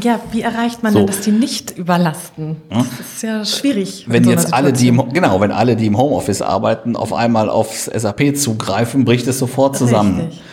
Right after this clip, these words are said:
Speaker 2: Das heißt, wir haben jetzt hier Schichtpläne gemacht, wo einzelne Abteilungen im S A P arbeiten können. So,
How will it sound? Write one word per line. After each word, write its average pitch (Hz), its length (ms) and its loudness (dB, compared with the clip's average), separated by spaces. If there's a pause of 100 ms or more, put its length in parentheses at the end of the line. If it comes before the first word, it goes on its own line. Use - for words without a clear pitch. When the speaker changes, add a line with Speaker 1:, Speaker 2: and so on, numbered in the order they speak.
(200)
Speaker 2:
Das 104 200 -4
heißt, 110 240 0
wir 110 100 2
haben 113 120 2
jetzt 107 180 -2
hier 107 300 2 (600)
Schichtpläne 147 920 0
gemacht, 151 560 -2 (260)
wo 120 300 2
einzelne 127 540 2
Abteilungen 127 600 2
im 123 140 0
S 120 160 0
A 123 80 2
P 139 240 0
arbeiten 92 540 -2
können. - 520 -6 (220)
So, 101 320 0